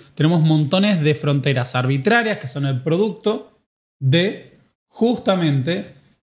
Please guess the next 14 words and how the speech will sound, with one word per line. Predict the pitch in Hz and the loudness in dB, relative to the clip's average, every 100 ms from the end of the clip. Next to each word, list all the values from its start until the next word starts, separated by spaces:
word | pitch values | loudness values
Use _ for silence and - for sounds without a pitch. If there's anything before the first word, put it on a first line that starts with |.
| _ _ _ 139 | _ _ _ -2
eh, | 135 123 113 120 135 - | 0 0 -2 -6 -12 -4
la | 127 156 | 2 2
imposición | 180 165 165 143 156 190 | 2 -2 -2 0 2 2
del | 160 | 2
dominio | 151 160 139 | 2 2 2
colonial. | 135 170 160 123 - - - | 2 2 2 0 -4 -20 -4
Y | 160 | 2
cuando | 196 185 | 2 2
se, | 214 | -4
se, | 196 190 | -4 -4
se | 208 | -2
trazaron | 208 226 440 415 | -2 -2 -4 0
las | 196 151 | 0 2
líneas | 165 196 180 147 147 151 | 2 2 2 2 2 0